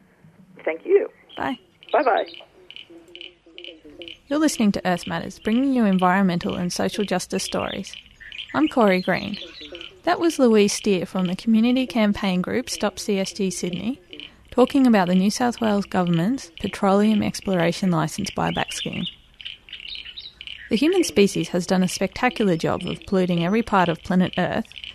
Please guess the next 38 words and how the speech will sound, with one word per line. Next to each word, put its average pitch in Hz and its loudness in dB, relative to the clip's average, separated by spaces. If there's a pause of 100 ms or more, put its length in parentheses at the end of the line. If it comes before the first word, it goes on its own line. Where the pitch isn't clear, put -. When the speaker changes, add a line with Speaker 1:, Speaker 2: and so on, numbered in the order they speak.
(160)
Speaker 2:
but 220 -2
did 254 -2
you 320 4
know 196 6
that 180 2
it 185 0
goes 175 2
beyond 185 4
that? - -12 (540)
Estimated 208 2
millions 240 6
of 214 -2
pieces 196 -2
of 170 -2
space - -2
debris - -6 (120)
are 180 2
orbiting 247 4
the 240 4
planet, - -4 (480)
left 214 2
over 185 2 (200)
from 180 -2
space 190 0
missions 302 0
and 180 -2
satellites. - -4 (560)
At 196 -6
the 214 4
remote 220 6
Murchison 254 2
Wide 190 4
Field 196 2 (120)
Array 185 0
in 180 0
Murchison, 196 -2 (220)
West 180 -4
Australia, 190 0